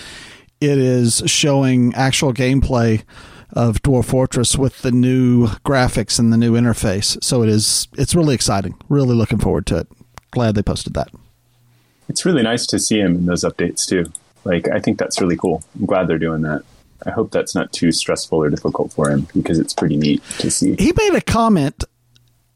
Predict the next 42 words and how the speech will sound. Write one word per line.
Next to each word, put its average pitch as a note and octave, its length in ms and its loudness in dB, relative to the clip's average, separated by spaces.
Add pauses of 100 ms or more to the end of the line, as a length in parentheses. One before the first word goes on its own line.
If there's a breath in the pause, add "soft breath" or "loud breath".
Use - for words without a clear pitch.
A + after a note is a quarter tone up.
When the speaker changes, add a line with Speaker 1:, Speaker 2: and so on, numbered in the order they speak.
(100)
Speaker 1:
He G3 180 4
had B3 120 2
made A3 160 2
a F#3+ 40 2
comment G3 400 2
at, - 500 0
I E3+ 60 0
think A3+ 180 0
it C4 40 0
was D#3+ 180 2
on C#3 180 2
the A2+ 80 2
pax - 380 -2
video, A2+ 400 2
at B2 80 2
least E3 220 2
in D3 100 2
one D#3+ 140 2
recent D3+ 280 2
interview, C3 300 2
he C3+ 120 2
had C3+ 100 0
made G3 180 2
the E3 60 0
comment, D3+ 400 0
something F3 260 0
about C3+ 240 0 (220)
along C#3 260 2
the B2+ 80 4
lines C3 180 2
of A2+ 100 -2
deadlines. D3+ 640 2 (520 loud breath)
And F3 100 2
he F#3 100 4
clarified B2+ 920 0 (180)
in, C#3+ 540 4
on C#3 180 2
Bay D#3 140 2
twelve B2+ 340 0
Games, B2+ 500 2 (300 loud breath)
he D#3 140 0
clarified C#3 800 2